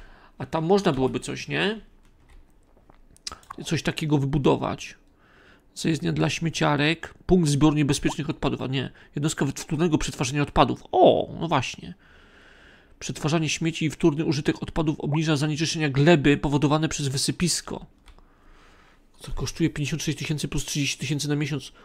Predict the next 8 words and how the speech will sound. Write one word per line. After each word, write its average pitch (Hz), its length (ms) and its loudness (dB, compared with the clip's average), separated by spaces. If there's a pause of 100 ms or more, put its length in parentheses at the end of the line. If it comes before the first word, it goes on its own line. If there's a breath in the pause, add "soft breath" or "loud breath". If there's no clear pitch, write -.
(140 soft breath)
utrzymanie. 151 720 6 (1080 loud breath)
A 147 80 -6
na 127 120 0
razie 143 240 0
to 170 100 -4
tak, - 340 -4
kuźwa, 165 520 -4
wiecie. 143 460 -4